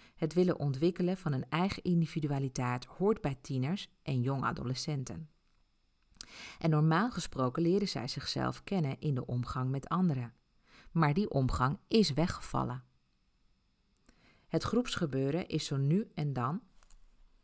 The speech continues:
mogelijk, maar de jongeren zijn op dit moment heel erg op zichzelf gewezen.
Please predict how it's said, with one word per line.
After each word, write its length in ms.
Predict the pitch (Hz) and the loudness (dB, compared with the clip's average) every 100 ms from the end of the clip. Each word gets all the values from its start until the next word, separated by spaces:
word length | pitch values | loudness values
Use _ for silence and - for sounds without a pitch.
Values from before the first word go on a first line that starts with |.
| _ _ _ _ - - _ _ _ - _ _ _ _ | _ _ _ _ -20 -20 _ _ _ -20 _ _ _ _
mogelijk, 800 | 160 165 196 202 - 131 - - - - - - | 4 8 8 8 4 -2 -2 -6 -20 -20 -20 -4
maar 480 | 160 190 - 147 214 _ _ _ - | 0 2 2 -2 -4 _ _ _ -10
de 180 | 165 160 | -2 2
jongeren 380 | 180 180 135 | 4 4 2
zijn 360 | - 156 135 - | -4 -4 -4 -4
op 120 | 175 | -4
dit 160 | 175 170 | -4 -2
moment 480 | 143 123 127 - - - | -2 0 -4 -8 -18 -4
heel 260 | 202 202 | -2 0
erg 260 | 123 127 - | -2 -4 -6
op 140 | - | -8
zichzelf 400 | 202 - 240 226 | -8 -6 -4 -6
gewezen. 640 | - 135 131 127 - 139 | -6 -6 -4 -6 -6 -10